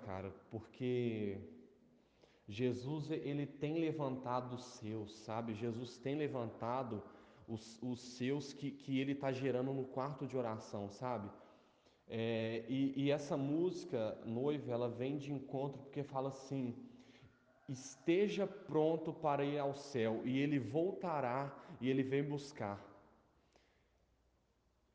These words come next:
E, tipo assim, cara, Jesus, ele vem buscar uma noiva.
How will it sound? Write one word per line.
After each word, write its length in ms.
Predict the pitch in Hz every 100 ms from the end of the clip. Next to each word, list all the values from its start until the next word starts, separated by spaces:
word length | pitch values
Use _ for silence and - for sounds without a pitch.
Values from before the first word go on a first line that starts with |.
| _ _ _ _ _ _ -
E, 320 | 139 151 147
tipo 260 | 143 165 185
assim, 380 | 180 - 160 135
cara, 340 | 117 104 101
Jesus, 460 | 107 139 127 143 147
ele 180 | 165
vem 320 | 147 98 139 147
buscar 360 | 127 - 127
uma 160 | 113 107
noiva. 420 | 104 95 90 92